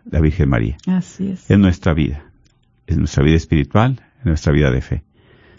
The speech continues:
Speaker 1: ¿Sí? Por eso aquí sabemos de que solos no estamos.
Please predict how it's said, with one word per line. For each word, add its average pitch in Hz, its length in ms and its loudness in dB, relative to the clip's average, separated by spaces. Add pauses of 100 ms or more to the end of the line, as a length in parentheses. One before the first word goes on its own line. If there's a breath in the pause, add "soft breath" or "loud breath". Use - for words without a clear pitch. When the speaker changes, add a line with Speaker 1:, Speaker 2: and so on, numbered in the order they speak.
Speaker 1:
¿Sí? - 240 -2 (720 soft breath)
Por 95 160 2
eso 113 380 0
aquí 139 440 0 (200)
sabemos 110 680 0 (500 soft breath)
de 98 160 2
que 95 300 2 (440 soft breath)
solos 143 360 2
no 85 100 4
estamos. 69 720 -4